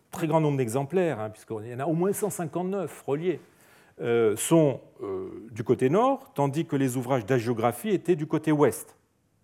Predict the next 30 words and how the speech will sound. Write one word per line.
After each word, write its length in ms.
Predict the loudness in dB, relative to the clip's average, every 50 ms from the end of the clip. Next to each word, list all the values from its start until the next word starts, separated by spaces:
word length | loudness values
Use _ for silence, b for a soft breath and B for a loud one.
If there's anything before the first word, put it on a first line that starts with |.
| _ _ _ _ _ _ _ b b b b b b b b b b b
D'a-, 240 | 4 4 4 6
d'après 320 | 6 6 6 8 8 4 4
Crum, 320 | 6 4 4 4 6 6
le 120 | 4 6 6
mur 420 | 6 6 6 6 6 6 4 4 2 4
est 340 | 6 6 6 6 4 0
devait 240 | 0 0 2 2 2
contenir 460 | 2 0 -2 -2 0 0 2 2 2
des 240 | 2 2 2 4 4
œuvres 100 | 4 2
plutôt 300 | 2 -4 -4 2 4 6
homilétiques, 720 | 6 6 6 2 2 0 -4 -6 -6 -6 -6 -6 -6 -6 -6 -6 -8 b b b b b b b b -2
euh, 200 | 2 2 2 4
homilétiques 640 | 2 4 4 6 6 4 4 2 -6 -8 -6 -6 -4 2
et, 260 | 4 6 6 6 4 2
euh, 140 | 0 0 0
historiques, 560 | -2 -2 -4 -2 0 0 0 0 0 -4 -4 0
et 100 | 4 8
le 100 | 8 8
mur 220 | 10 8 4 2
sud, 460 | 0 -4 -2 -2 -2 -2 -2 -2 -6 -6 -8 _ b b b b b
quoi 140 | 4 4 4
qu'il 220 | 4 6 8 10
omette 360 | 10 10 10 8 2 2 0 -2
en 80 | -6
fait 380 | -4 -2 -2 -2 -2 -4 -8 -12
de, 340 | -10 -8 -6 -6 -6 -6 -8
de, 280 | -8 -12 -14 -14 -16 -18 -18 -14
dans, 200 | -12 -12 -12 -12
dans, 260 | -14 -14 -16 -18